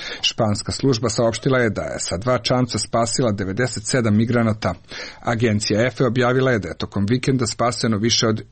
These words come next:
hiljadu i po ljudi. Američki muzičar Quincy Jones preminuo je u devedeset prvoj godini. Publicista Arnold Robinson saopštio je da je Jones umro u nedelju uveče u svojoj kući u Los Angelesu.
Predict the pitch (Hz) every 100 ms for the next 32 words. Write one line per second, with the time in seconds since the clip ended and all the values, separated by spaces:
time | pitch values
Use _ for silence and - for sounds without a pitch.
0 | - 123 117 104 92 - 101 117 120 113
1 | - - - - - - - - - 139
2 | 123 107 - 113 117 120 131 117 - 139
3 | 127 117 135 127 - 131 123 127 135 127
4 | 104 104 101 101 - - 104 107 107 120
5 | 120 117 101 - - - - - 135 120
6 | 120 - 127 104 - - 131 120 110 92
7 | - 127 123 127 - 104 - 113 110 -
8 | 135 104 92 123 120 110 131 127 113 113
9 | 123 113 123 131 131 139 - 110 110 113
10 | 110 120 110 87 - 98 107 107 104 117